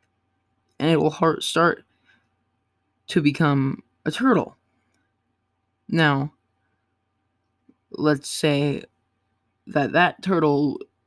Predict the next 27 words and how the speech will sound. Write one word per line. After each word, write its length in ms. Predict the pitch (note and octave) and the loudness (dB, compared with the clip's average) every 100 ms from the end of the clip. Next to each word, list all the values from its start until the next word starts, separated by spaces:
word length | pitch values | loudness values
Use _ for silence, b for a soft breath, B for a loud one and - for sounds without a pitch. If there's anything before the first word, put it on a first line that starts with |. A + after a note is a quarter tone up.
| _ _ | _ _
um, 540 | C#3+ D3+ D3 D3 C#3+ C3+ | -2 0 0 0 -4 0
that 200 | E3+ E3+ | 2 2
happened 300 | F3 E3 D#3 | 0 -2 -4
in 180 | D3+ C#3+ | -4 -4
the 140 | C#3 | -4
span 340 | - E3 D#3 | -4 -4 -4
of 80 | C#3 | -2
five 260 | - C#3+ C#3 | 0 0 -2
years, 380 | B2+ - - - _ | -8 -10 -16 -20 _
which 200 | F3 F3+ | -2 -2
it 60 | D#3+ | -2
won't. 240 | D3 - _ | -6 -8 _
It'll 240 | F3 F3+ D#3+ | -2 0 0
happen 420 | D#3 D#3+ D3 D3 | -2 -2 0 -2
in 140 | C3+ | -2
the 80 | C3+ | -4
span 300 | - C#3+ C#3 | -4 -4 -2
of, 40 | C3+ | -2
like, 160 | C3+ | -4
five 380 | - D#3+ C#3+ C#3+ | -2 0 0 0
million 400 | D3+ C#3+ C#3 C3 | -6 -6 -8 -10
years. 340 | C3 - - - _ _ _ _ _ _ _ _ _ _ _ _ _ _ _ _ _ _ _ _ _ _ _ _ | -10 -14 -18 -20 _ _ _ _ _ _ _ _ _ _ _ _ _ _ _ _ _ _ _ _ _ _ _ _
Well, 420 | D3+ D3+ D3 - - _ _ _ _ _ - | 0 2 2 -2 -10 _ _ _ _ _ -8
then 320 | - D#3+ D#3 | -2 0 2
maybe, 560 | E3 G#3 G3+ C#3+ D#3 F3+ _ _ _ _ _ _ - | 4 4 4 0 -2 -8 _ _ _ _ _ _ -12
let's 320 | D#3 - - | -10 -10 -10
think, 340 | - D3+ - | -10 -10 -16